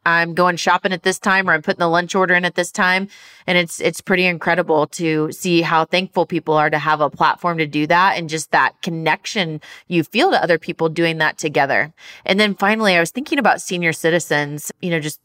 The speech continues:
older people in our lives that went before us. There's so much gratitude to be shared, and they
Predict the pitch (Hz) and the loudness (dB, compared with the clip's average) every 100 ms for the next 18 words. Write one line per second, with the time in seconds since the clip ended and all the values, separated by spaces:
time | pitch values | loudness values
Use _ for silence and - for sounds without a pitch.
0 | - 151 160 160 180 180 175 170 165 156 | -4 0 2 0 -2 2 4 4 2 2
1 | 156 185 202 170 139 - - 190 185 156 | 2 2 2 2 0 -2 -6 -2 -2 -2
2 | 175 185 202 175 175 185 175 170 - 160 | 2 2 2 -2 -2 -2 -2 -2 0 0
3 | 170 - 170 156 156 - 180 180 165 - | 0 -4 -6 -4 -4 0 4 4 4 0
4 | 160 151 - - _ 160 170 175 175 175 | -2 -4 -12 -20 _ 0 2 4 2 0